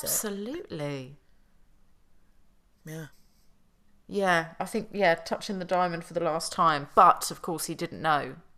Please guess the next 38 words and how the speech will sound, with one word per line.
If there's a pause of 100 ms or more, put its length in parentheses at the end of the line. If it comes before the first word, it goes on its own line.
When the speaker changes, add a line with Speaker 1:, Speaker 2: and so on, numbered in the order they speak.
(240)
Speaker 1:
He
Speaker 2:
Yeah.
Speaker 1:
didn't
know
that
would
be
the
last
time. (380)
Or
maybe
he
did. (220)
But
yes,
Speaker 2:
Yeah,
Speaker 1:
that's
my
Speaker 2:
yeah.
Speaker 1:
one. (120)
That's
my
pick. (540)
Speaker 2:
Fabulous.
So
there's,
those
are
your
options,
gang,
this
week.
So
it
is
either,